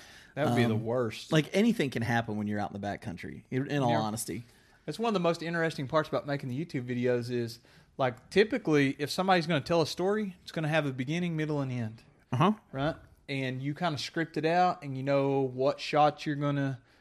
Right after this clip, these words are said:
Speaker 1: um, film, and you know the storyline that you wanna, you wanna push. With backpacking, you have no idea what's gonna happen.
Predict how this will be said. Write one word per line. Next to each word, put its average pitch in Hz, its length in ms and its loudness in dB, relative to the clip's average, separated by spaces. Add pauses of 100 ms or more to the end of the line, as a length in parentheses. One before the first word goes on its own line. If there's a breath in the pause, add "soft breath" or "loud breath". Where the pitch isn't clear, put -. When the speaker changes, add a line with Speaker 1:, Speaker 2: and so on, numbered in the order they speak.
(100)
Speaker 1:
um, 131 260 -4
film, 143 680 -2
and 123 220 -6
you 123 100 -4
know 123 260 2
the 120 120 -6
storyline 135 580 -2
that 127 100 -12
you 139 100 -8
wanna, 117 320 -6 (180)
you 135 120 -10
wanna 123 180 -4
push. 156 480 -2 (800 soft breath)
With 131 200 -6
backpacking, 147 540 2
you 185 100 2
have 190 100 2
no 139 240 2
idea 139 220 4
what's 135 160 -2
gonna 123 160 -2
happen. 170 340 -4